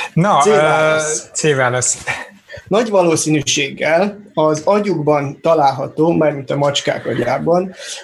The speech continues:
Speaker 2: úgynevezett neurális oszcillátor, ö, szaggatott impulzusokat küld a gége izmainak, amitől a hangrés az nagy frekvenciával nyílik, záródik, és az átáramló levegő az, ö,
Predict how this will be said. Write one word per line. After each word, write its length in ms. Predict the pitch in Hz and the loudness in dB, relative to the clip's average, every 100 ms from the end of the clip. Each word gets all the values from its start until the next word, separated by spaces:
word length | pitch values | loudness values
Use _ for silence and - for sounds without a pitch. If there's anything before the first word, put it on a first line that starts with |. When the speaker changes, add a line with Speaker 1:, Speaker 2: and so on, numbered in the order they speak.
| - - - - | -18 -20 -20 -2
Speaker 2:
úgynevezett 500 | 190 202 170 156 151 | 2 2 2 2 2
neurális 800 | 170 190 185 170 147 139 135 156 | 2 4 4 4 2 0 -2 0
oszcillátor, 1120 | 165 - - 147 135 135 - 156 170 196 202 - _ _ | 0 0 -2 0 0 -2 0 2 4 2 -2 -14 _ _
ö, 200 | 165 156 | -2 0
szaggatott 840 | 123 - 190 165 151 - 147 127 - - | 0 0 0 2 -2 2 -2 -2 -10 0
impulzusokat 920 | 175 175 151 143 143 147 123 131 - | 0 4 2 2 0 -2 -4 -6 -2
küld 280 | 165 151 | 0 2
a 100 | 143 | 0
gége 360 | 127 156 147 135 | 0 0 0 -2
izmainak, 720 | 131 143 139 117 135 151 190 | -4 -4 -4 -4 -2 -2 0
amitől 420 | 175 156 151 151 143 | 0 -2 0 0 2
a 80 | |
hangrés 760 | 135 165 165 151 139 135 175 - | 0 0 0 0 -2 0 -2 0
az 100 | 151 | 0
nagy 360 | 151 160 156 151 | 2 2 0 -4
frekvenciával 960 | - 151 - 143 127 147 139 135 139 | -2 -2 -2 -4 -2 -2 -2 0 0
nyílik, 440 | 143 156 156 143 135 | 2 2 2 0 -2
záródik, 840 | 131 139 123 110 117 139 202 - - _ - - _ _ | 0 2 0 -2 -6 -2 -2 -4 -20 _ -20 -20 _ _
és 160 | 151 156 | 0 2
az 120 | 156 | 2
átáramló 880 | 170 165 160 147 139 139 139 135 147 | 2 0 0 2 2 0 0 0 2
levegő 640 | 160 147 127 123 156 160 | 2 0 -4 0 2 4
az, 280 | 143 135 - | 2 0 -2
ö, 120 | - | -2